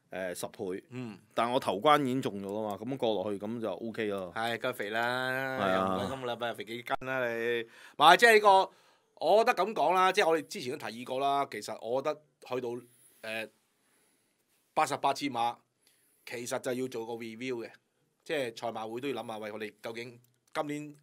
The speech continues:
Speaker 2: 入口多多一百隻嘛，四百幾隻，係，誒，下季我哋係咪即係能夠，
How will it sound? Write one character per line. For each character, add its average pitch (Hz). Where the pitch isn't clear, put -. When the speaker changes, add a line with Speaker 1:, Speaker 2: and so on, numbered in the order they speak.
Speaker 2:
入 113
口 123
多 143
多 135
一 135
百 120
隻 123
嘛， 120
四 113
百 107
幾 110
隻， 107
係， 113
誒， 113
下 113
季 120
我 117
哋 107
係 107
咪 104
即 147
係 139
能 104
夠， 110